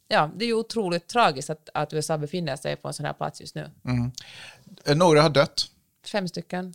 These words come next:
Speaker 2: Fem stycken personer har dött, både poliser och demonstranter.
Speaker 1: Mm.
Speaker 2: Skjutna, alltså.
Speaker 1: Aha, en kvinna do-, blev skjuten, men så var det också några som dog av, liksom,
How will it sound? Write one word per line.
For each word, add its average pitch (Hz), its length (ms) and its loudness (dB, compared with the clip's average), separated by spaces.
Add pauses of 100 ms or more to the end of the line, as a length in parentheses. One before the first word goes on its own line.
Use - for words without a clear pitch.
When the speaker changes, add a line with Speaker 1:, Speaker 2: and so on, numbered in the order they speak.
Speaker 2:
Fem 175 240 4
stycken 139 260 -2
personer 120 280 0
har 107 80 2
dött, 120 260 4
både 123 400 2
poliser 131 500 2
och 107 140 -2
demonstranter. 104 480 0
Speaker 1:
Mm. 175 360 -6
Speaker 2:
Skjutna, 139 400 2 (520)
alltså. - 240 -2 (1160)
Speaker 1:
Aha, 208 480 -8
en 190 120 -4
kvinna 214 380 -2
do-, 165 180 -6
blev 151 240 0
skjuten, 156 460 -4
men 151 100 -8
så 175 100 -6
var 180 80 -2
det 170 80 -2
också 175 160 -8
några 165 180 -4
som 151 160 -8
dog 156 160 -2
av, 147 120 0
liksom, 139 500 -6